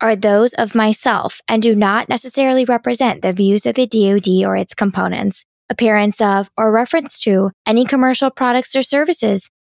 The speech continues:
does not constitute D O D endorsement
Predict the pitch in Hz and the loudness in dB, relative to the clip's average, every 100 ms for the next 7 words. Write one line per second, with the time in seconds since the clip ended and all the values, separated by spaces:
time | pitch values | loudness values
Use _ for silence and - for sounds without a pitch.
0 | - 262 247 240 254 - - 285 262 247 | -6 0 2 4 0 -2 -2 -2 -2 -8
1 | - 233 226 214 196 196 196 196 190 208 | 0 0 0 0 2 0 2 0 2 0
2 | 202 - 165 | -2 -4 -6